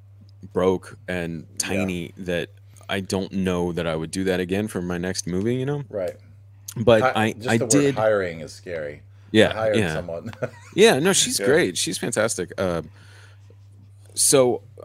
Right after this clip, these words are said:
Speaker 1: okay, this, in the past year, Jesus, <sighs>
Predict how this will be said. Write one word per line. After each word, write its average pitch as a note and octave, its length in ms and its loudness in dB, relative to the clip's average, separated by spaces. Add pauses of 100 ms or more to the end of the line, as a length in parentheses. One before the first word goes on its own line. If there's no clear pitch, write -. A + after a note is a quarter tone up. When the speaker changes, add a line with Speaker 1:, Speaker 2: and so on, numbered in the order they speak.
(420)
Speaker 1:
okay, B2+ 280 -2
this, B2+ 420 -2
in D3+ 160 -4
the D#3+ 80 -4
past F#3+ 360 -8
year, G2 280 -4
Jesus, E2+ 440 -8 (1120)
<sighs> - 100 -8